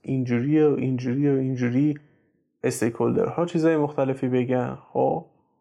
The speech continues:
و بعد از این یکی از اتفاقاتی که می‌تونه بیفته اینه که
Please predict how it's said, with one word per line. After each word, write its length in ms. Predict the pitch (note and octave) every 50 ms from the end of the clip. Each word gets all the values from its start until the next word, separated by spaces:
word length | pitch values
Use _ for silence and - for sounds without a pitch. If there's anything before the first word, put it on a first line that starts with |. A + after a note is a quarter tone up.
| _ _ _ _ _ _
و 680 | - C3 C3 C3+ C3 B2+ B2+ B2+ B2 B2 B2+ B2+ B2+ B2 - _ _ _ _ _ _ _ -
بعد 380 | C#3+ D3+ E3 F3+ G3 G3 G3+
از 200 | G3 F#3+ F#3 F#3
این 480 | F#3 F#3 F#3 F3+ F3+ F3 F3+ F3 F3 F3 - _ _ _ -
یکی 220 | F3 F3 - F3+
از 120 | E3+ D#3+
اتفاقاتی 560 | D#3 C#3+ - D3+ D3 D3 C#3 C3 D#3 D#3+ E3+ E3+
که 120 | E3 D#3+
می‌تونه 300 | D#3 D3 D3 D3 C3+ C3
بیفته 800 | B2+ B2+ B2+ B2+ B2+ B2 A#2+ - - - C#3 D3 D3 C#3 C3 C3 C#3
اینه 260 | C#3+ D3+ D#3+ D#3 D3+
که 540 | D3+ - D3+ D3+ D3+ D3+ D3 D3 D3 C#3+